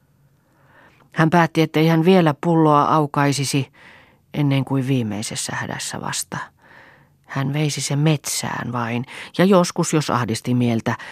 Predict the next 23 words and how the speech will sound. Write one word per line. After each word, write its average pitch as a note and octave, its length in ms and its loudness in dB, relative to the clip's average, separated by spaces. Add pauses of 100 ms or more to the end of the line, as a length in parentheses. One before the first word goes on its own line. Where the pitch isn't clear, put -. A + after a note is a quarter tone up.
(120)
hän A#2+ 200 -4
sen G2+ 180 -4
käyttäisi G2 680 -8
niin, A2 180 -2
etteivät A2 400 -6
toiset A2+ 380 -4
huomaisi. F2+ 500 -6 (1800)
Hän C#3 300 -2
läksi C#3+ 300 -2
talosta, C3+ 500 -2 (760)
meni D#3 220 4
maantietä C#3 500 -2
kappaleen A#2+ 480 -4
matkaa B2+ 380 -6
ja A2+ 100 -10
poikkesi A#2 460 -8
metsään. - 500 -10 (1160)
Mutta C#3+ 220 2
ennen F3 400 4
kuin C3+ 220 -2
hän C#3 200 -2
oli C#3 220 0
kätkenyt - 580 -4